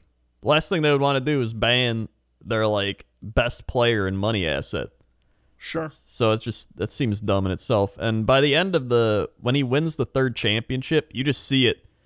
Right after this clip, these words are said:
Speaker 1: like, after, it's not like the first one where he's like, "Finally, we won," or the second one where they're like, "Woo, yeah, we won again." He's just like,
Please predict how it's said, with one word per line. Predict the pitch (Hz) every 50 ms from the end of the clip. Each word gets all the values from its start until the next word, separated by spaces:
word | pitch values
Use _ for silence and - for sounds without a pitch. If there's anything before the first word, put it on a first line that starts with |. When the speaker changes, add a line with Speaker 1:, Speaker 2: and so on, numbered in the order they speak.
| _ _ _ _ _ -
Speaker 1:
like, | 107 110 107 101 - - _ -
after, | 117 120 120 - - - 120 98 -
it's | - - - -
not | 147 131 85
like | 113 117 -
the | - 98
first | - - 117 117 113 - 120
one | 113 113
where | 113 110
he's | 107 120
like, | 117 - _
"Finally, | - 233 208 202 196 175 143 120
we | 110 131 135
won," | 127 156 170 160 131 107
or | 98 90
the | 95 -
second | - - 139 131 - 135
one | 113 107 107 104
where | 104 101
they're | 104 98
like, | 92 92 98 - -
"Woo, | - 480 494 453 440 403 349
yeah, | 349 269 247 220
we | 190 165
won | 151 160 170 160
again." | 151 143 160 147 117 117
He's | 127 131 -
just | - 120 - -
like, | 127 107 101 - -